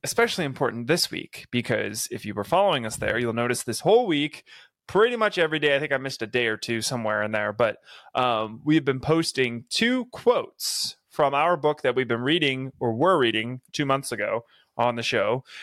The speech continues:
uh, Angels in the Architecture by Douglas Wilson and Douglas Jones. We've been posting some of our highlighted quotes on there, and I think we're, by the time you're listening to this, there are ten quotes up there on our social media pages. So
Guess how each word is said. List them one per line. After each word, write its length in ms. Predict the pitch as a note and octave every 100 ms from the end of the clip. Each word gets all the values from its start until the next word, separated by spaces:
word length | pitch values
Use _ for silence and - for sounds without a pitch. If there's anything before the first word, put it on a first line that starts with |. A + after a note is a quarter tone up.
| -
uh, 260 | - C#3 C3
Angels 340 | D#3+ E3 D#3 C#3
in 60 |
the 80 | C3
Architecture 540 | C3 C3 C3+ B2 - G#2
by 120 | A2
Douglas 320 | A#2 B2 A#2
Wilson 280 | A#2+ A2+ A2+
and 100 | G#2+
Douglas 240 | A2+ G#2+
Jones. 340 | - D3+ C#3 B2
We've 120 | C3
been 160 | C3
posting 720 | - A3 B3 - D#3+ C#3+ E3 E3
some 260 | - C#3
of 140 | C3+ A#2+
our 200 | A2 G#2+
highlighted 680 | - - F3 F#3 D#3+ D3 B2+
quotes 560 | - D3 G2+ - - -
on 160 | A2 G#2
there, 220 | G2 G2+
and 100 | A2
I 20 |
think 200 | B2+ B2
we're, 180 | B2 A2 - - -
by 80 | B2
the 80 |
time 240 | B2+ E3 E3+
you're 80 | D3
listening 340 | D#3 C3+ B2+
to 140 | B2
this, 160 | A#2 -
there 160 | A2+ G#2
are 40 |
ten 420 | - - E3+ E3+
quotes 640 | - D3 A2 - - - - _ _ _
up 260 | C#3 C3+ -
there 380 | A#2 A2 G#2+ - _ -
on 260 | A#2 A2+ G#2+
our 280 | - G2 G#2
social 300 | G#2+ F#2+ A2
media 240 | C3 C#3+
pages. 340 | F#3 F#3+ A2+
So 280 | - G3 -